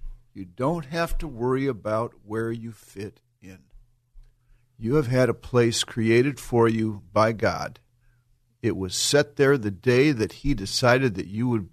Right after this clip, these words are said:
that he was gonna give you life, and that is complete, and it is full, and it was set for you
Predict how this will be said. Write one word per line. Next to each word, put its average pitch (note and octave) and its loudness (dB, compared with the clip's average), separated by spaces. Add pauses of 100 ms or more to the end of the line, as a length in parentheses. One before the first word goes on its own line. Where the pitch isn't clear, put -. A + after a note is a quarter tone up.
(140)
that G#2+ -2
he A#2 0
was G#2 -2
gonna F2+ -6
give B2 -2
you E3 0
life, G2 -4 (1080)
and G2 -8
that A#2+ 4
is D#3 0
complete, G2+ -6 (300)
and F2 -12
it A#2 0
is - 0 (480)
full, G#2 0 (920)
and G#2+ 0
it A#2 0
was A2 -4 (440)
set - 2
for - -6
you G2 -2